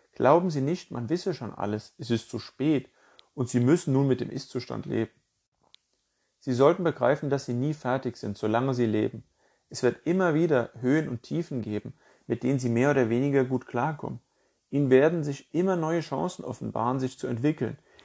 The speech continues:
Ihre Aufgabe ist es, sie zu erkennen, zu selektieren und diese gegebenenfalls wahrzunehmen. Ruhen Sie sich bitte nie auf Ihren Lorbeeren aus, sich in dem Wissen wiegend, irgendwann irgendetwas getan zu haben.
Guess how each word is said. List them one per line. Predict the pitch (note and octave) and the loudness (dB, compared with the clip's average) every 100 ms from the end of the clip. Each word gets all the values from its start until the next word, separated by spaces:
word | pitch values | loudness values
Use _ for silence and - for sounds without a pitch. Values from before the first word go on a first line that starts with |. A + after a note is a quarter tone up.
| _ | _
Ihre | - G3 F#3+ | 0 2 2
Aufgabe | C3 F3 - A#2+ A#2 | 2 2 0 0 0
ist | A#2 - C#3 | -4 -4 -6
es, | C3 | -4
sie | C3+ D#3+ E3 _ _ | -2 -2 -4 _ _
zu | - | -10
erkennen, | - - A#2+ D3+ F3+ A3+ _ _ | -10 -6 -4 -2 -2 -4 _ _
zu | - | -6
selektieren | B2 C3 E3 F3 - - E3 F3 F3+ _ _ - | 2 4 4 0 -4 -6 -4 -4 -6 _ _ -8
und | B2 | -4
diese | C#3+ D#3 C3+ | -2 -2 -2
gegebenenfalls | A2 A#2 C#3+ D3+ C#3 C#3+ B2 A#2+ | 0 2 2 2 -2 -2 -2 0
wahrzunehmen. | C3+ - A2+ G#2+ B2 B2+ _ _ _ _ _ _ _ _ _ | -2 -2 -10 -12 -14 -18 _ _ _ _ _ _ _ _ _
Ruhen | B2+ E3+ E3+ | 4 6 6
Sie | E3 | 2
sich | D#3+ D3 | 0 -4
bitte | - C#3+ B2 | -6 -4 -2
nie | C3+ D#3 | -2 -2
auf | C3+ - | -4 -6
Ihren | B2+ B2 | -4 0
Lorbeeren | A2 B2 A#2+ A#2 A2 | 2 4 4 0 -2
aus, | - A2 G#2+ - _ _ _ | -6 -4 -4 -8 _ _ _
sich | - A#2 | -10 -4
in | A#2 | 0
dem | A#2 G#2+ | 2 2
Wissen | C#3 - B2 | 0 -2 -2
wiegend, | B2 C3 B2 - - | 0 0 -2 -6 -2
irgendwann | B2+ E3 D#3+ A#2 A2 B2 C#3+ D3 _ | 2 2 0 -4 -4 -2 -4 -8 _
irgendetwas | C3+ D3+ E3 D3+ B2+ - - C3 B2 - | 2 4 4 -2 -8 -8 -6 -4 -6 -6
getan | C3 A2 A2 A#2 | -14 -8 -6 -6
zu | A#2 | -8
haben. | A2 - | -8 -10